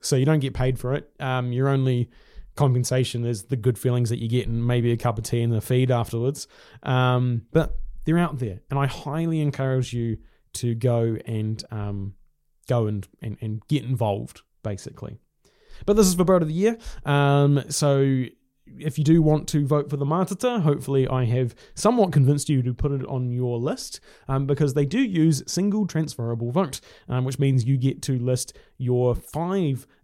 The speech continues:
uh, top birds that you would like to win, um, win the crown,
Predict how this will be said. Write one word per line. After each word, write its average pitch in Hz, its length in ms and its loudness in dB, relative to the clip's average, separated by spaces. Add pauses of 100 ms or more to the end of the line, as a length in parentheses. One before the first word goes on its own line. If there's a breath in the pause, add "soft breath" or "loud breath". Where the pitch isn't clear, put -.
uh, 117 300 -6
top - 380 -6
birds 123 560 -2
that 131 140 -4
you 120 100 -6
would 120 100 -2
like 117 460 -6
to 120 240 -2
win, 117 460 0 (300 soft breath)
um, 110 540 -4 (680)
win 127 300 2
the 123 80 0
crown, 156 400 -2